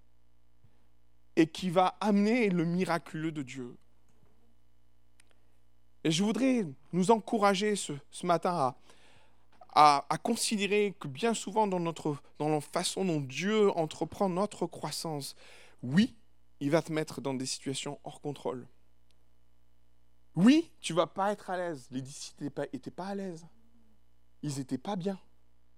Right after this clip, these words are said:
Comprenez, quand ils voient arriver la foule, quand ils voient l'heure arriver, quand ils savent que c'est un lieu désertique, ils sont pas à l'aise avec ça.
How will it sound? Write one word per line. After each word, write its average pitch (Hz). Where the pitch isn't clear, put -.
Comprenez, 214
quand -
ils 147
voient 170
arriver 147
la 147
foule, 214
quand 156
ils 147
voient 143
l'heure 196
arriver, 190
quand -
ils 147
savent 165
que -
c'est 165
un 156
lieu 160
désertique, 160
ils 113
sont -
pas 151
à 147
l'aise 185
avec 190
ça. 175